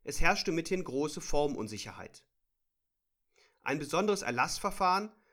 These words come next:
fand sich nicht, ebenso wenig ein spezielles Verfassungsänderungsverfahren, weshalb sich auch der Vorrang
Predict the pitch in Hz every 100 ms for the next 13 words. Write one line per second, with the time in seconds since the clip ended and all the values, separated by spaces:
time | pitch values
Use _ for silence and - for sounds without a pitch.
0 | _ - 254 254 190 - 139 - - -
1 | _ _ _ _ _ _ _ _ _ _
2 | 143 160 185 175 190 208 214 - - 147
3 | - 175 156 156 160 170 170 147 170 160
4 | - 180 214 127 117 - 104 104 90 -
5 | _ _ _ _ _ _ _ _ _ _
6 | _ _ _ _ _ _ _ 143 147 180
7 | 202 - - 175 156 - 262 208 110 160